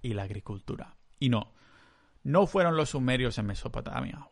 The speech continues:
Hubo un evento que am-, cambió los apuntes históricos que teníamos hasta mil novecientos noventa y cuatro.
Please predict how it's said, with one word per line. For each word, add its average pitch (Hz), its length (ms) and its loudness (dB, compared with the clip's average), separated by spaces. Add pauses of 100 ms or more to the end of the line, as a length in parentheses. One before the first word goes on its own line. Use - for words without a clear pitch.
(100)
Hubo 156 220 4
un 156 140 2
evento 131 360 2
que 110 80 -2
am-, 104 100 -4
cambió 107 460 2
los 131 180 2
apuntes 120 460 2
históricos 117 580 -4
que - 80 -12
teníamos 110 540 0
hasta - 240 -8
mil 117 120 2
novecientos 110 520 -2
noventa 101 320 -4
y 113 40 -6
cuatro. - 480 0